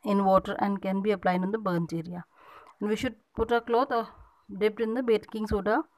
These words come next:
and water solution. In case of severe burn, the patient should be taken to the doctor immediately. And if the burn is severe, we should immediately call the doctor. Burn due, due to chemicals such as acid should be washed with plenty of water.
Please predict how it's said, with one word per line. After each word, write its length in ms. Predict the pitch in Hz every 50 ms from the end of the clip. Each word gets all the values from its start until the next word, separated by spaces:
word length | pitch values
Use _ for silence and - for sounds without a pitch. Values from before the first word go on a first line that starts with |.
| _ _ _ _ _ _ _ _ - -
and 220 | - 202 208 190
water 280 | 180 175 175 - 208 190
solution. 540 | - 196 175 170 160 - - 170 165 147 - - _ _ _ _ _ _ _ _ _ _ _ _ _ _ _ _ _ _ _ -
In 160 | 214 220 220
case 220 | 220 277 294 294 339
of 120 | 339 320
severe 380 | - - 277 262 254 294 302 262
burn, 340 | 233 240 226 208 202 208
the 80 | 202 220
patient 420 | - 247 247 240 - 285 285 269
should 240 | - 254 233 214 202
be 100 | 220 233
taken 300 | 220 220 208 - 220 220
to 100 | - 226
the 160 | 208 214 254
doctor 320 | 285 - 214 190 - - 214
immediately. 680 | 208 196 196 185 170 165 175 170 165 - - 170 165 151 - _ - - - - _ _ -
And 120 | 185 190 202
if 140 | 214 208 202
the 80 | 226
burn 220 | 208 202 214 208 202
is 140 | 214 208 -
severe, 320 | - 226 220 233 277 294
we 80 | 269 233
should 180 | - 208 196
immediately 380 | 208 208 214 202 226 220 247 269
call 240 | - - 190 175 170
the 100 | 180 180
doctor. 460 | 185 175 170 - - - 185 190 185 - _ _ _ _ _ _ _ _ _ _ _ _ _ -
Burn 340 | 196 196 220 247 277 294 277
due, 200 | 285 277 247 - -
due 160 | 247 240 247
to 100 | 262 262
chemicals 500 | 254 - 226 226 233 226 - 262 254 -
such 180 | 240 214 - 214
as 120 | 202 190
acid 420 | - - 196 202 - 262 262 262 -
should 280 | - - 233 208 190
be 140 | 196 220 220
washed 460 | 202 196 202 208 220 247 - - - -
with 180 | 202 196 -
plenty 360 | - 196 190 196 196 185 247 254
of 120 | 262 233
water. 380 | 185 175 - - 175 185 214